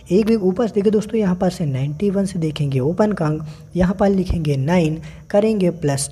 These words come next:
टू, तो प्लस टू करने पर देखिए दोस्तों, हमको यहाँ पर मिल जाएगा एक, एक के बाद देखिए दोस्तों, हम यहाँ पर सीधे सीधे यहाँ पर नहला लिख देंगे और नौ को लेंगे, करते यहाँ पर मिलेगा चार। तो देखिए दोस्तों,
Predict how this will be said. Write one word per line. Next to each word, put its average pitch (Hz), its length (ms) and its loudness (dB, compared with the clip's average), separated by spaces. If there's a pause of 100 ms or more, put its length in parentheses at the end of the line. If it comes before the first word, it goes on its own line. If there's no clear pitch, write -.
टू, 202 120 0 (380)
तो - 80 -14
प्लस 196 300 -2
टू 220 120 -2
करने 196 260 0
पर 180 160 0
देखिए 160 180 0
दोस्तों, 160 280 0
हमको 156 180 0
यहाँ 156 120 -2
पर 147 80 -4
मिल 139 140 -2
जाएगा 123 400 -4
एक, 170 300 2 (320)
एक 202 200 2
के 202 80 0
बाद 170 200 2
देखिए 175 180 2
दोस्तों, 190 260 0
हम 180 100 -2
यहाँ 151 140 0
पर 143 120 -2
सीधे 190 300 0
सीधे 175 200 -2
यहाँ 139 120 -2
पर 139 100 -6
नहला 131 400 -2
लिख 180 260 -2
देंगे 147 420 0
और 196 180 -4
नौ 196 220 0
को 190 140 -2
लेंगे, 151 300 0
करते 143 280 -8
यहाँ 131 120 -6
पर 135 80 -8
मिलेगा 127 360 -8
चार। 127 340 -10 (440)
तो 135 60 -2
देखिए 156 280 4
दोस्तों, 190 360 0